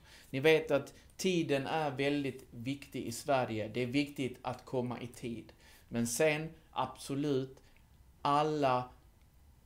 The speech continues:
kan bli sena. Men om det händer många gånger,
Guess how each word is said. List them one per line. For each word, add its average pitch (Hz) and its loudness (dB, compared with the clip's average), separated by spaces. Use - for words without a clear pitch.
kan 127 0
bli 127 -2
sena. 117 -2
Men 120 -4
om 127 -4
det 127 0
händer 127 -2
många 127 -2
gånger, 123 -2